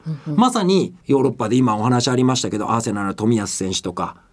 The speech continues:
Speaker 2: まあ、その、そういうのも含めてね。
Speaker 1: うん。
Speaker 2: あと、リバプールにね、遠藤航選手も移籍しましたから、
Speaker 1: はい。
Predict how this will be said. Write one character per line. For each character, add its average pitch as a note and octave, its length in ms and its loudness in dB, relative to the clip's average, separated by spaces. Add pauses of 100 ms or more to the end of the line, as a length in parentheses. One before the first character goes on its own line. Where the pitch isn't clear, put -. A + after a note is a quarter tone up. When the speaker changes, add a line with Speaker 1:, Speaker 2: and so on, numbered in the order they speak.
(320)
Speaker 2:
ま B2+ 140 2
あ、 A2 60 0
そ C3+ 180 2
の、 A2 160 -2
そ - 140 2
う - 20 4
い - 20 4
う A2+ 40 2
の G#2 60 -2
も G#2 60 -4
含 G#3+ 220 4
め D#3 80 6
て E2+ 100 -6
ね。 G#2 280 -10
Speaker 1:
う F3+ 40 -6
ん。 D3+ 100 -8
Speaker 2:
あ E3+ 120 4
と、 D#3 300 4 (200)
リ E3+ 80 6
バ E3 140 4
プ C3 120 0
ー - 20 2
ル A2 100 -2
に G#2+ 100 -2
ね、 D3 280 0 (160)
遠 D3+ 180 6
藤 A#2+ 120 4
航 A2 380 0
選 A#2 200 2
手 A2 100 -2
も F2 160 -4
移 - 60 -6
籍 C#3+ 180 0
し - 100 -2
ま D3 120 4
し G2+ 40 -6
た A2+ 60 0
か F2 80 -8
ら、 F2+ 240 -6
Speaker 1:
は - 180 -8
い。 C#3+ 100 -8